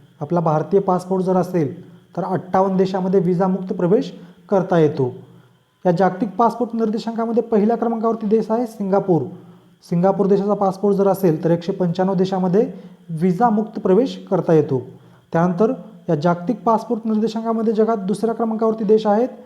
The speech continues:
स्पेन, फ्रान्स, जर्मनी, इटली. या चार देशाचा जर पासपोर्ट असेल तर जगामध्ये एकशे ब्याण्णव देशामध्ये व्हिसामुक्त प्रवेश करता येतो. प्रश्न क्रमांक सहा,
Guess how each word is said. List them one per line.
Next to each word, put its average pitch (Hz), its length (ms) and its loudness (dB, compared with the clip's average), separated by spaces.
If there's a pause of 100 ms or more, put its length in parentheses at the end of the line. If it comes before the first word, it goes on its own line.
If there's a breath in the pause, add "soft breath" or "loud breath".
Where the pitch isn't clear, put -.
(220 loud breath)
स्पेन, 233 460 2
फ्रान्स, 214 420 -2
जर्मनी, 208 400 2 (140)
इटली. 190 400 2 (800 soft breath)
या 156 220 2 (420)
चार 180 220 2
देशाचा 196 300 2
जर 214 160 4
पासपोर्ट 190 480 0
असेल 170 400 0
तर 151 60 -2
जगामध्ये 170 560 2 (340 loud breath)
एकशे 165 300 -2
ब्याण्णव 190 420 2
देशामध्ये 196 440 2
व्हिसामुक्त 190 680 -2
प्रवेश 202 400 0 (120)
करता 160 220 0
येतो. 139 320 0 (2500)
प्रश्न 175 300 0
क्रमांक 254 480 4
सहा, 196 520 2